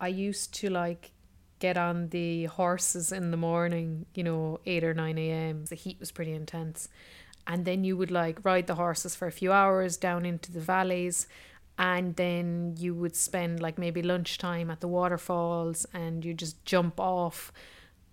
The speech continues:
and just spend, yeah, most of the day just bathing and keeping cool, and then come back again in the evening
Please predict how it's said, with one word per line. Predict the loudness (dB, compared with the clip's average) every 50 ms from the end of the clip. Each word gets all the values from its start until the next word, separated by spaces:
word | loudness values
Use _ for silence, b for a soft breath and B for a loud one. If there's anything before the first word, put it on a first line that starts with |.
| -6
and | -4 -2 -2 -2 -4 -6 -8 -8
just | -6 -4 -4
spend, | -2 0 0 0 0 -2 -4 -4
yeah, | -4 -4 -2 -2 0 0 0 0
most | 0 0 0 -2 -2 -4 -4
of | -4
the | -4
day | 0 2 2 2 2 0
just | 0 -4 -6 -6 -4
bathing | -2 0 2 2 0 0 0 -4 -2 -2 -2
and | -2 -4 -4
keeping | -4 -4 -4 -2 -2 -2 -4
cool, | -4 -4 0 2 2 4 4 2 2
and | 2 0 -2
then | -4 -4
come | -4 -4 -2
back | 0 0 -2 -2 -6
again | -6 -4 -2 -2
in | -2 -2
the | -4 -6 -6 -4
evening | -4 -4 -6 -4 -4 -4 -4 -4 -6 -8